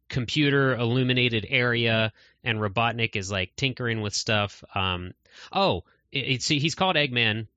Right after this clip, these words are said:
in the Japanese one. I was in, uh, it was interesting that they didn't just turn that into Eggman in the English version as well, 'cause that was when Sonic Adventure came out, and he was just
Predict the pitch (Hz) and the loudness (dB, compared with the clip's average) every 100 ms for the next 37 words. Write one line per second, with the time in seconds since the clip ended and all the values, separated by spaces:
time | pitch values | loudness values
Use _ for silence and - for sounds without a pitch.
0 | _ 123 113 101 117 117 110 107 101 92 | _ -6 -4 0 0 0 -2 -2 -2 -4
1 | 90 143 147 196 - 151 156 156 208 - | -2 0 0 0 0 0 2 2 0 0
2 | 226 220 180 147 147 156 143 127 - - | -2 0 2 2 2 2 2 2 0 -4
3 | - - _ _ - - 143 143 131 127 | -14 -20 _ _ -6 0 2 2 2 0
4 | 127 - 110 120 117 117 117 113 107 101 | 0 -2 -2 -2 0 2 2 2 -2 0
5 | 92 95 127 160 185 190 214 151 98 101 | -2 -2 -2 -2 0 0 0 0 0 0
6 | 135 190 - 120 98 _ _ _ 110 107 | 2 0 0 -2 -4 _ _ _ -4 -2
7 | 104 95 101 98 101 117 101 101 98 110 | -2 -4 0 0 0 -2 0 -2 -4 -4
8 | 139 151 156 180 139 101 98 87 98 - | -2 0 2 2 0 -2 -2 -2 -4 -6